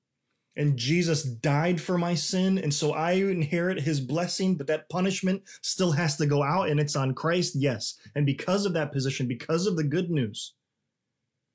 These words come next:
I now have to apply that gospel to my life moment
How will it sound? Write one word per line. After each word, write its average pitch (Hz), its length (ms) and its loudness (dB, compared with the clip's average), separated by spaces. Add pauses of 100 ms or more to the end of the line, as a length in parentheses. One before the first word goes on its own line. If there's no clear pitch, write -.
(200)
I 151 200 2
now 175 240 2
have 143 260 2
to 139 100 2
apply 151 440 0
that 170 280 0
gospel 147 500 -2
to - 180 0
my 143 240 2
life 117 360 -2
moment 156 520 0